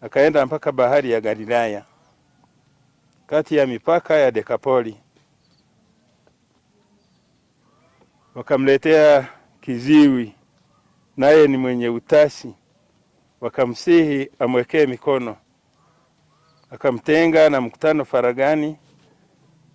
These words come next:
akatia vidole vyake masikioni mwake, akatema mate, akamgusa ulimi, akatazama juu mbinguni,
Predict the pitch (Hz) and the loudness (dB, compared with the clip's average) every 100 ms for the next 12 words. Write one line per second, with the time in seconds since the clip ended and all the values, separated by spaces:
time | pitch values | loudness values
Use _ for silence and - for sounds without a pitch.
0 | - 127 131 180 165 151 160 147 135 151 | -10 -6 0 0 2 2 4 4 4 2
1 | 156 156 131 120 - 143 127 104 104 92 | 2 -2 -6 -8 -6 -4 -4 -4 -4 -6
2 | - - _ _ _ _ _ _ _ _ | -8 -20 _ _ _ _ _ _ _ _
3 | _ - 110 123 156 156 139 143 139 - | _ -20 -10 -6 -2 0 0 2 0 -2
4 | 120 104 - 123 131 131 143 139 143 123 | -10 -12 -20 -10 -8 -8 -8 -2 -2 0
5 | 131 139 120 98 _ _ _ _ _ _ | -2 -4 -6 -14 _ _ _ _ _ _
6 | _ _ _ _ _ _ _ _ - 127 | _ _ _ _ _ _ _ _ -12 -8
7 | 147 143 160 165 143 131 143 127 123 143 | -4 0 0 2 0 -2 -4 -4 -6 -4
8 | 143 139 127 | -4 -6 -10